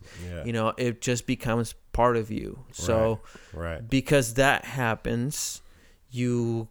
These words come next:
Speaker 2: constantly need to, you know, have more. So for me, it was like, "All right, how can I make more money right now?"
Speaker 1: Yeah.
Speaker 2: Which was, like, learning, you know, how the office works, which is also, you know, producing, like, real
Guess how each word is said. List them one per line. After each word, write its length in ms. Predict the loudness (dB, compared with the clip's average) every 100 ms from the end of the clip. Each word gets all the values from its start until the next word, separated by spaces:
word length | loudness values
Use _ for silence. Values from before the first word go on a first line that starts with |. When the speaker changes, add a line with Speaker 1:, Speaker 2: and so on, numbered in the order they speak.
| -4
Speaker 2:
constantly 500 | -2 0 0 0 0
need 260 | 0 -2
to, 300 | 0 0 0 -2
you 140 | -2
know, 400 | 0 0 -2 -6 -10 -10
have 300 | -4 -2 -4 -8
more. 520 | -2 0 0 -2 -10 -8
So 300 | -2 0 -2 -10 -12
for 160 | -4 0
me, 140 | 2
it 40 |
was 220 | 2 0 0
like, 160 | 0
"All 60 | 2
right, 120 | 2
how 200 | 2 0
can 140 | 2 2
I 80 | 2
make 320 | 2 0 -2
more 360 | -2 2 2
money 320 | 4 2 2 0
right 460 | -2 2 2 2
now?" 540 | 0 0 2 2 -2 -4
Speaker 1:
Yeah. 320 | -6 -4 -6 -8 -14 -2
Speaker 2:
Which 260 | 0 0
was, 320 | 2 2 2 0
like, 220 | 0 2
learning, 560 | 2 2 2 0 -2 -6 -16 -18 -20 _ -20 -10
you 160 | -6 -2
know, 320 | -2 -4 -8 -16
how 360 | -14 -4 0 0
the 160 | 0
office 360 | 0 0 -4 -2
works, 240 | -2 -2 -8 -18 -10 0
which 160 | 2
is 120 | 2
also, 460 | 4 4 4 4 2
you 180 | 2 2
know, 160 | 2
producing, 720 | 2 0 0 2 0 0 -4 -2
like, 200 | -2 -4 -18 -20 -20 -6
real 460 | 0 4 6 6